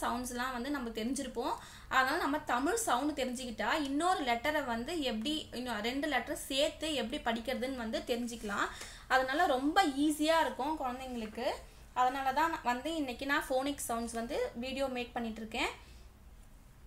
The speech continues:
வாங்க இப்ப வந்து பார்க்கலாம்.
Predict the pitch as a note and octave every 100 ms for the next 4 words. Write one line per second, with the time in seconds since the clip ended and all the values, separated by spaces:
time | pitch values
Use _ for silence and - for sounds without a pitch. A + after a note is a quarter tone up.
0 | - A#3+ B3 B3 B3+ E4+ D4+ B3 A#3 A#3+
1 | D#4 D5 - - - - - B3 A#3+ A#3+
2 | A3+ D#4